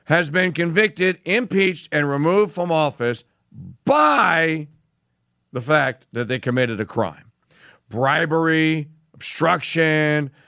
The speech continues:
extortion, uh, uh, uh, the, the, one of them was larceny. Section two. Now listen, "The judicial power shall extend to all cases in law and equity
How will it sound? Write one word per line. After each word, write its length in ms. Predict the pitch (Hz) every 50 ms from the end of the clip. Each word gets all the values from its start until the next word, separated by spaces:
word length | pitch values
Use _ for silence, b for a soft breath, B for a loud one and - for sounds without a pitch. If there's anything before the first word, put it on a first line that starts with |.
| b b
extortion, 1200 | - - - - - 156 151 180 170 151 - - 160 170 165 165 160 160 160 156 156 156 151 139 120 b b b b b b -
uh, 40 | 120
uh, 1700 | 123 127 123 127 127 127 123 123 123 120 120 120 120 120 117 117 113 113 110 107 107 107 107 104 101 101 98 98 95 95 95 92 92 - -
uh, 440 | 113 113 110 104 - - 120 123 113
the, 160 | 104 135 135
the, 180 | 131 123 117 117
one 160 | 110 151 170
of 80 | 175
them 160 | 160 160 160 160
was 140 | 135 -
larceny. 1040 | 104 120 143 156 175 190 175 - - - 190 175 170 170 170 170 165 165 160 151 143 b b b b b b b b _ _ _ _ _ _ _ _ _ _ _ _ _ _ _ _ _ _ _
Section 440 | - - 185 180 147 - 185 185 147
two. 360 | 190 202 190 156 104 76 - _ _ _ _ _ _ _ _ _ _ _ _ _ _ _ _ _ _ _ _ _ _ _ _ _ _ _ _ _ _ _ _ -
Now 120 | 131 135 151
listen, 380 | 175 185 - - - - - _ _ -
"The 120 | 135 147
judicial 440 | 120 185 240 311 330 - - 269 220
power 360 | - 214 214 220 202 185 170
shall 220 | 131 - 170 165
extend 320 | 160 147 - 165 160 160 151
to 60 | 139
all 300 | 127 135 147 170 202 190
cases 520 | - - 170 160 151 - - 147 143 101
in 140 | 120 127 123
law 300 | 123 127 139 151 165 170 147
and 200 | 139 139 139 139
equity 500 | 143 139 - - 107 104 104 104 107